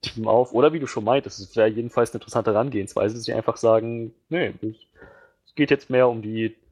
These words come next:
um die einzelnen Filme, um, um die Reise, die jeder einzelne von diesen Avengers durchmacht. Und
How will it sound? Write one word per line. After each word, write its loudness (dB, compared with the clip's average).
um -12
die -2
einzelnen 2
Filme, 2
um, -6
um -2
die -4
Reise, 4
die -12
jeder 2
einzelne -4
von -8
diesen -10
Avengers 0
durchmacht. -4
Und -2